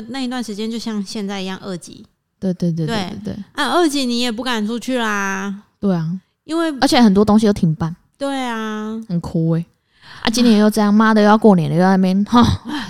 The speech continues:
Speaker 1: 对。
Speaker 2: 都缓了呢。
Speaker 1: 哎。
Speaker 2: 所以今年过年又不知道干嘛了。
Speaker 1: 呼应大家赶快去打疫苗啦。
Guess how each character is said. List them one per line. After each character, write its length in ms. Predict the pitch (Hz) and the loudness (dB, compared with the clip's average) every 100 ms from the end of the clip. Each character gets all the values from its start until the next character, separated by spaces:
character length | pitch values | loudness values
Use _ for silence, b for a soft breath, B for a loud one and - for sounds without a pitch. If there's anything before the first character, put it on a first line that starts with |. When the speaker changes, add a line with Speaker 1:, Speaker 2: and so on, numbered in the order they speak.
| 165 | -12
Speaker 1:
对。 280 | - 185 170 156 | -10 -8 -8 -4
Speaker 2:
都 80 | 262 | -2
缓 320 | - 180 180 | 0 2 2
了 200 | 170 175 | 0 2
呢。 440 | 175 175 180 202 - _ _ | 2 2 0 -2 -6 _ _
Speaker 1:
哎。 80 | 240 | 0
Speaker 2:
所 100 | 269 | 2
以 40 | |
今 180 | 226 254 | 2 2
年 160 | 254 208 | 2 4
过 180 | 233 202 | 6 6
年 100 | 175 | 6
又 80 | |
不 80 | 190 | 4
知 40 | 190 | 4
道 120 | 190 | 2
干 180 | 190 175 | 0 -2
嘛 80 | - - | -4 -8
了。 80 | - _ b b _ _ | -10 _ b b _ _
Speaker 1:
呼 200 | - 269 | -10 -6
应 200 | 262 262 | -6 -6
大 160 | 247 233 | -6 -6
家 160 | 226 | -6
赶 160 | 214 185 | -6 -6
快 160 | 190 | -6
去 100 | 196 | -6
打 180 | 208 185 | -6 -10
疫 160 | - 190 | -8 -8
苗 280 | 180 - 110 | -8 -12 -18
啦。 280 | - - | -18 -20